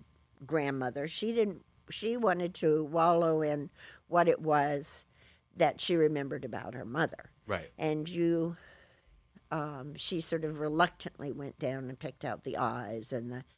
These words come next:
Speaker 1: hair and all of that stuff. Um,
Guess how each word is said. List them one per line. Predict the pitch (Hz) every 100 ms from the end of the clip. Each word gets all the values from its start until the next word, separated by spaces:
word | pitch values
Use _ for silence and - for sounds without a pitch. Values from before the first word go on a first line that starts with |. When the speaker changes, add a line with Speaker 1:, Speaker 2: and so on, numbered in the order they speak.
| _ _
Speaker 1:
hair | _ 156 131 127 113 117 104
and | 104 104 131 _
all | 123 113
of | 110 -
that | 143 107 -
stuff. | - 90 120 - _ _ - _ _ -
Um, | 143 139 139 120 143